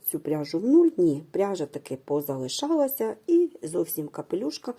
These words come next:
залишилася ось такої пряжі. Як я вже казала, все мені хочеться вив'язувати, вив'язувати ті залишки, а у мене, е, виходить так, що з кожного процесу у мене ще вони залишаються. І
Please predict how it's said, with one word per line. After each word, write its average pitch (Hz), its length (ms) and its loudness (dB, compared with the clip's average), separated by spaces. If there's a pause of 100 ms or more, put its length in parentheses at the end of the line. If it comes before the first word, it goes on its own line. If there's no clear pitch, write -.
(420)
залишилася 180 680 -2
ось 180 220 -2
такої 147 480 -8 (460)
пряжі. 156 500 -6 (300)
Як 165 180 -6
я 175 80 2
вже 160 140 -4
казала, 160 420 0
все 208 260 -2
мені 180 240 6
хочеться 160 540 -4 (380)
вив'язувати, 190 840 0
вив'язувати 208 800 0
ті 185 200 -4
залишки, 175 720 -4
а - 160 -6
у 147 140 -6
мене, 156 380 0 (240)
е, 120 200 -6 (200)
виходить 160 540 0
так, 214 180 0
що - 180 -4
з - 40 -4
кожного 160 640 -2
процесу 175 560 -2
у - 20 -4
мене 147 220 -2
ще - 360 -8
вони 160 360 -2 (120)
залишаються. 147 840 -8 (1600)
І 381 300 10